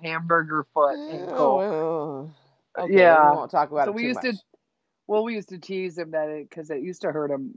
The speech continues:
Speaker 1: It, it hurts him more with stress, as with most ailments, that triggers it to,
Speaker 2: Yeah,
Speaker 1: to flare up.
Speaker 2: true.
Speaker 1: But we used to tease him that when he got his foot ampu-, amputated, we were gonna hide his fake foot if he wasn't nice, 'cause he likes to be ornery.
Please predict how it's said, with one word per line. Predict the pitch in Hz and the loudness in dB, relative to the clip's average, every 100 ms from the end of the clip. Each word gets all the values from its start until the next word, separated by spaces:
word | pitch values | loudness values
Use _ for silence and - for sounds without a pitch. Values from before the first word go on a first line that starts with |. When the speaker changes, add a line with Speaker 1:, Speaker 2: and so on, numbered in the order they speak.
| - | -4
Speaker 1:
It, | 170 - | -4 0
it | 196 185 - - | 0 0 -4 -16
hurts | - 330 - | 0 0 0
him | 359 302 | -4 2
more | 220 220 | 4 4
with | 247 285 | 2 -8
stress, | _ 190 165 180 - | _ -6 -6 -6 -10
as | 185 180 | -14 -12
with | 185 190 | -14 -12
most | 175 180 175 | -10 -10 -6
ailments, | 160 147 143 151 _ | -6 -6 -12 -18 _
that | 156 135 _ | -10 -10 _
triggers | - 175 165 156 | -6 -4 -4 -4
it | 156 - | -6 -10
to, | 151 - | -14 -16
Speaker 2:
Yeah, | 143 135 | -8 -8
Speaker 1:
to | 151 | -6
flare | - 160 156 156 | 4 8 10 10
up. | 151 - | 8 6
Speaker 2:
true. | 139 131 _ _ _ - | -2 -18 _ _ _ -2
Speaker 1:
But | 175 160 | 0 0
we | 143 | -6
used | 180 160 | -16 _
to | |
tease | 147 240 254 214 | _ -18 -16 -16
him | 185 | -16
that | 170 160 | -16 -14
when | 160 | -8
he | |
got | 156 151 | -6 -6
his | - | -10
foot | 226 220 | -10 -8
ampu-, | 180 165 160 _ - | -10 -12 -16 _ -14
amputated, | 165 165 165 151 170 156 151 151 147 _ _ _ _ _ | -10 -10 -10 -8 -4 -4 -2 -4 -6 _ _ _ _ _
we | 165 | -6
were | 170 | -4
gonna | 165 156 151 | -2 -2 0
hide | 160 160 | 0 0
his | 151 - - | -4 -10 -10
fake | 147 - - | -10 -10 -8
foot | 143 - _ _ _ _ | -8 -8 _ _ _ _
if | 151 - | -10 -8
he | 147 | -2
wasn't | 143 139 117 | -2 -2 -4
nice, | 139 131 127 _ _ _ _ | -2 -2 -4 _ _ _ _
'cause | - 156 | -8 -2
he | 156 | 4
likes | 147 143 | 4 2
to | 151 | -4
be | 147 | -2
ornery. | - 147 147 139 143 | 0 0 0 0 -2